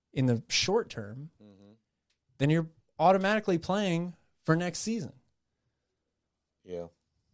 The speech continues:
Speaker 2: One thing I've done in two K in the past is I like to trade for other teams' picks, because then it doesn't matter how well my team does. I, I keep my pick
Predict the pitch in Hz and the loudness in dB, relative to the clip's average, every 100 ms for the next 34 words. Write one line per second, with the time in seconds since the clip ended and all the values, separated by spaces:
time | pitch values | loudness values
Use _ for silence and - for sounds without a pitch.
0 | _ _ _ _ _ _ _ _ _ _ | _ _ _ _ _ _ _ _ _ _
1 | _ _ _ _ _ _ _ _ _ _ | _ _ _ _ _ _ _ _ _ _
2 | _ 151 180 180 175 156 143 131 135 127 | _ -2 -2 0 -2 0 -2 -2 -4 -4
3 | 117 - 117 - 95 95 - _ - 110 | -6 -6 -6 -2 -2 -4 -8 _ -12 -10
4 | 104 104 92 90 - - _ _ _ _ | -8 -6 -6 -6 -8 -14 _ _ _ _
5 | _ _ _ _ - 107 123 139 135 107 | _ _ _ _ -10 -4 -2 -2 -4 -6
6 | - 120 107 98 104 101 101 - 95 85 | -4 -4 -4 -6 -4 -4 -4 -8 -10 -12
7 | - - - - - _ _ _ _ _ | -10 -12 -12 -16 -18 _ _ _ _ _
8 | _ _ _ _ _ _ _ _ _ _ | _ _ _ _ _ _ _ _ _ _
9 | _ 113 123 117 127 139 127 135 117 107 | _ -12 -6 -6 -4 -6 -4 -4 -4 -6
10 | 107 101 92 90 87 85 92 85 - 85 | -6 -6 -6 -6 -6 -10 -12 -18 -18 -18
11 | 85 - - - _ _ _ _ _ _ | -18 -18 -20 -20 _ _ _ _ _ _
12 | _ _ _ - - 110 107 - 147 156 | _ _ _ -12 -8 -6 -8 -6 -6 -6
13 | 123 123 - 113 113 - | -6 -6 -4 -2 -4 -8